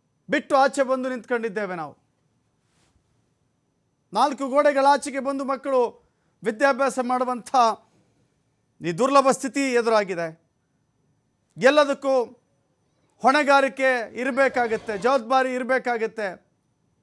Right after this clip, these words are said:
ನಾವು ನಮ್ಮ ಶಾಲೆಗಳನ್ನ ಉನ್ನತೀಕರಿಸದೆ ಹೋದ್ರೆ,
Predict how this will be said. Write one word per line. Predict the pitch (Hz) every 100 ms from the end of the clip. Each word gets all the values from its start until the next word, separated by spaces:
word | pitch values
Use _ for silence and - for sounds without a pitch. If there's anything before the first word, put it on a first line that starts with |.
| _ _ _ _ _ _
ನಾವು | 208 269
ನಮ್ಮ | 285 262
ಶಾಲೆಗಳನ್ನ | 226 240 269 262 269 262 269
ಉನ್ನತೀಕರಿಸದೆ | 247 262 233 269 262 254 254 254
ಹೋದ್ರೆ, | 226 240 240